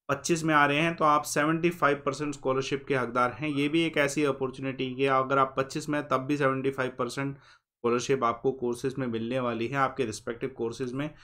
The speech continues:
और पच्चीस से पचास में भी तब भी आप परसेंट स्कॉलरशिप में आने वाले हो। ये ऐसी अपॉर्चुनिटी आपको और कहीं नहीं मिल पाएगी।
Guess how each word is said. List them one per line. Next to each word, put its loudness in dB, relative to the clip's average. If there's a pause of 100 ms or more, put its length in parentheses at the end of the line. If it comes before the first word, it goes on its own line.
(320)
और 6 (560)
पच्चीस 2
से 8 (120)
पचास 4
में -2
भी -2 (480)
तब 2
भी 10
आप 8 (640)
परसेंट 0
स्कॉलरशिप -2
में -2
आने -2
वाले -4
हो। -6
ये 0 (160)
ऐसी 2
अपॉर्चुनिटी 0
आपको 4
और -2
कहीं -4
नहीं -2
मिल -4
पाएगी। -10